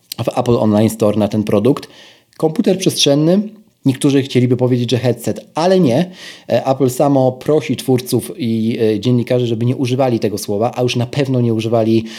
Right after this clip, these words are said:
m, skrótów V R w, i A R czy M R w kontekście komputera przestrzennego, jakim jest Vision Pro. Zupełnie nowa kategoria produktów.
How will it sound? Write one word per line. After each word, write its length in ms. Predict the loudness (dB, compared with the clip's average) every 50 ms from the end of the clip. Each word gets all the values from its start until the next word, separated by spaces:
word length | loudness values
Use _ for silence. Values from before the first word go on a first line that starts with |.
| -18 -12 -4 -2
m, 100 | 0 0
skrótów 460 | 0 0 -2 -2 0 0 0 0 2
V 180 | 2 4 4
R 140 | 4 4 0
w, 160 | -2 -8 -12 -4 -2 0
i 340 | 0 0 -2 -2 -2 -2 -2
A 120 | -2 -2 0
R 300 | 0 2 2 0 0 -2
czy 220 | -2 -4 -2 0
M 180 | 0 -2 -2 0 -2
R 180 | -2 -4 -4
w 60 | -4
kontekście 640 | -2 -2 0 2 2 0 -2 -2 -2 0 0 0 0 -4 -10 -18 _
komputera 460 | 0 2 2 2 2 2 2 2 2
przestrzennego, 580 | 2 0 -4 -4 -2 -2 -2 0 0 0 0 0
jakim 260 | 0 0 -2 0 2
jest 260 | 2 2 2 0 -4
Vision 280 | -2 0 0 0 0 -2
Pro. 380 | 0 0 0 0 0 -4 -14 _ _ _ _ _ _ _
Zupełnie 420 | -2 -2 0 2 2 2 4 4 4
nowa 200 | 4 2 2 0
kategoria 500 | 0 0 0 0 2 2 2 2 2 2
produktów. 580 | 2 2 2 2 0 0 -4 -10 -12 -12 -18